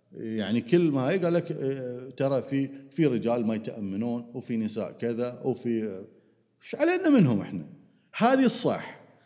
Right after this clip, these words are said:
تبغي تاخذه، اخذه، ما تبغي، والله مشكلتك. احنا قلنا لك الصح. بتقول لي في الدنيا، اي ناس واحد يقول له: "والله، آه، اخذ اللون ال-، الازرق مثلًا".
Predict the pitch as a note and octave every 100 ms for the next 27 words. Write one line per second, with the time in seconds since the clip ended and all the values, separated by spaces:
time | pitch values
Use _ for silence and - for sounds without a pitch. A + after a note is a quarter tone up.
0 | _ _ _ E3+ D#3 D3+ D3 D3 C3+ C#3
1 | E3 F3 B2+ G2+ G#2 G#3+ A3+ A#2 A2 G3+
2 | A3 C#3 C3 A#2+ - F#2+ - D#2+ - _
3 | - D3 C3 D3+ D3+ D3+ C#3 A#2 G#2+ -
4 | F2 - - _ _ _ _ _ _ G#2
5 | G2 B2+ B2 G#2+ G2 F#2+ A2 A2 G2+ F#2+
6 | E2 D2+ G2+ C#3 B2+ A#2 A#2 C3 C#3+ C#3
7 | - - C#3 C#3+ C#3 C3+ B2 A2+ A#2 A2+
8 | A2+ G#2+ G#2 F#2+ - D3+ F3 D3+ C#3 E3+
9 | F3 D#3 C#3+ C#3 C#3 E3+ D3+ B2 G2+ F#2+
10 | F#2 F2+ D#2